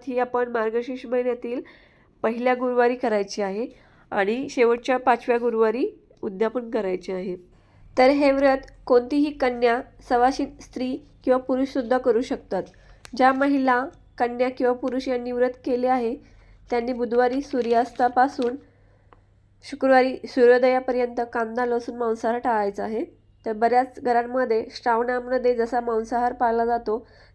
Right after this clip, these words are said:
त्याचप्रमाणे मार्गशीर्ष महिन्यामध्ये सुद्धा महिनाभर मांसाहार वर्ज्य असतो.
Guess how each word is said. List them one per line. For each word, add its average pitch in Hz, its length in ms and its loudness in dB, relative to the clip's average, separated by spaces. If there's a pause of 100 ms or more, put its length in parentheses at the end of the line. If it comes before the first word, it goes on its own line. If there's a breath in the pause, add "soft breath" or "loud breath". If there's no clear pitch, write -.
त्याचप्रमाणे 240 680 0
मार्गशीर्ष 233 640 -4
महिन्यामध्ये 226 640 -2
सुद्धा 226 440 -4
महिनाभर 226 560 -4
मांसाहार 226 440 -2
वर्ज्य 208 340 0
असतो. 208 480 -10